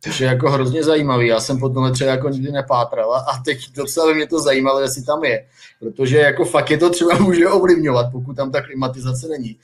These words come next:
A teď bude kosa o víkendu, takže jako je velký předpoklad, jako že by to mělo být v té lize v pohodě.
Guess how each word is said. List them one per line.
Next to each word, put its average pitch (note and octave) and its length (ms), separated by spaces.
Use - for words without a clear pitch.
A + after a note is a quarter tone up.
A A2 60
teď B2+ 200
bude E3+ 140
kosa E3 300
o C3+ 120
víkendu, A#2+ 420
takže A2 220
jako B2+ 280
je C#3+ 220
velký C3+ 340
předpoklad, C#3 560
jako C#3 220
že C#3 140
by C3+ 140
to D3 120
mělo C#3 240
být C#3 160
v B2+ 80
té D#3 60
lize D3 220
v - 60
pohodě. F#3+ 380